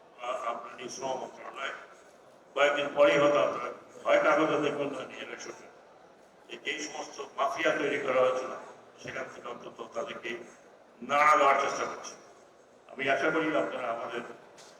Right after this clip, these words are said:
সাহায্য করবেন। ইন্সপেক্টরদের কথা বলেছেন, আমি ভালো করে জানি, যেই কারণে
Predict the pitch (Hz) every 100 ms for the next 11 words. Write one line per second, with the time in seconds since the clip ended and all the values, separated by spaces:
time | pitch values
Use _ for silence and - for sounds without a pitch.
0 | - 123 139 - - - - - - -
1 | - - - - - 120 - 160 - 170
2 | 170 170 156 170 170 - 180 - - -
3 | - - - - - - 143 143 131 143
4 | 156 - 117 - - - - - - -
5 | - 127 139 135 139 147